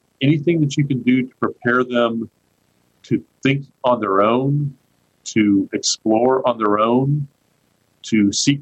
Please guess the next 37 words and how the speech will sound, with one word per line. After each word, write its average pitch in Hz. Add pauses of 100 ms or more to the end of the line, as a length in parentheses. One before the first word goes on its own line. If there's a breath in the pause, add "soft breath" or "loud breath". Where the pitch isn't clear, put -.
resources 127
on 107
their 104
own, 131 (680)
but 127 (100)
always 120
have 120
a -
relationship 113
with 107 (580)
the 104
people 127
in 117
their 110
lives 107
that 107
are 104
important, 101 (420)
that 117
might 117
see -
it 127
from 113
a 104
different 110
perspective. 104
So 101 (360)
whether 117
that's 104
you 123
as 117
a 104
parent, 139 (600)
whether 113
that's 107 (240)
their, 104 (400)
their 110